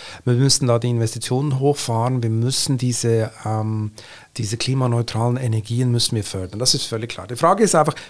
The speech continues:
wie läuft so eine Transformation ab?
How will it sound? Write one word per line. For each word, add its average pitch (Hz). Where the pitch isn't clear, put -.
wie 165
läuft 151
so 147
eine 131
Transformation 113
ab? -